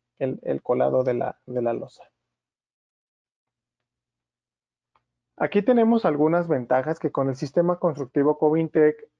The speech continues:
reduces el tiempo hasta un cincuenta por ciento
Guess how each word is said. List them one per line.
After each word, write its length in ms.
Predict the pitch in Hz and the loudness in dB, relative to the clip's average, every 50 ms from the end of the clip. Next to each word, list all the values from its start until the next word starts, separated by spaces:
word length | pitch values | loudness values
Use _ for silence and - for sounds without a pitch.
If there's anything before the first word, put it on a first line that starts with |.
| _ _ _ | _ _ _
reduces 1040 | - 147 139 147 143 143 165 175 175 170 - - 170 165 170 190 190 - _ _ _ _ _ _ _ _ _ _ _ _ _ _ _ _ _ _ _ _ _ - | -6 -2 0 2 2 4 2 2 0 -2 -2 0 2 2 2 0 -2 -8 _ _ _ _ _ _ _ _ _ _ _ _ _ _ _ _ _ _ _ _ _ -6
el 340 | - 147 139 131 123 123 _ | -2 0 0 0 -2 -4 _
tiempo 640 | - 160 151 147 147 147 143 - 160 160 165 151 | -4 -2 -2 -2 -2 -4 -4 -2 -2 0 2 0
hasta 260 | 127 117 _ - 127 123 | 0 -2 _ -8 -6 -6
un 220 | 131 139 143 135 | -6 -6 -8 -8
cincuenta 560 | - 156 147 139 - 131 123 123 120 147 147 | -8 -8 -8 -6 -6 -8 -8 -6 -8 -10 -10
por 260 | - _ - - - | -10 _ -18 -20 -20
ciento 440 | _ _ - 120 117 131 135 _ _ | _ _ -14 -14 -14 -14 -18 _ _